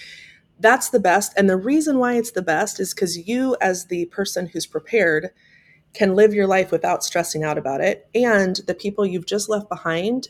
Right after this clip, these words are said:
can grieve without also having to worry about the practical stuff. So if you then kind of overlay that onto a leaving of a position, project, job, if you have the structure in place, it actually lets you just grieve and or celebrate. It lets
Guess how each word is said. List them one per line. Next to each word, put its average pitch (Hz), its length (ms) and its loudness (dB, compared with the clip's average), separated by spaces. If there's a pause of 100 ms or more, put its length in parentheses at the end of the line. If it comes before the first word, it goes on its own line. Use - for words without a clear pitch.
can 190 220 -2
grieve 180 720 -4 (100)
without 190 440 -2
also 185 420 0
having 165 500 -4
to - 160 -8
worry 160 240 -2
about 151 240 -6
the 160 60 -12
practical 151 400 -8
stuff. - 220 -8 (360)
So - 100 0
if 214 140 2
you 247 100 0
then 220 220 4
kind 202 180 0
of 180 120 -4
overlay 175 360 2
that 160 220 0
onto 151 520 -2
a 160 60 -2
leaving 160 520 -2
of 151 200 -4
a 147 160 -2
position, 156 540 -6
project, 151 640 -6
job, 165 500 -4 (600)
if 196 180 2
you 262 80 6
have 302 120 4
the 226 80 0
structure - 460 -2
in 254 140 0
place, 277 500 -4
it 214 140 2
actually 240 380 -2
lets 220 220 -2
you 185 300 -4
just - 540 -6
grieve 180 640 -2 (120)
and 202 340 0
or 180 120 0
celebrate. 170 720 -2 (380)
It 196 120 2
lets 202 280 0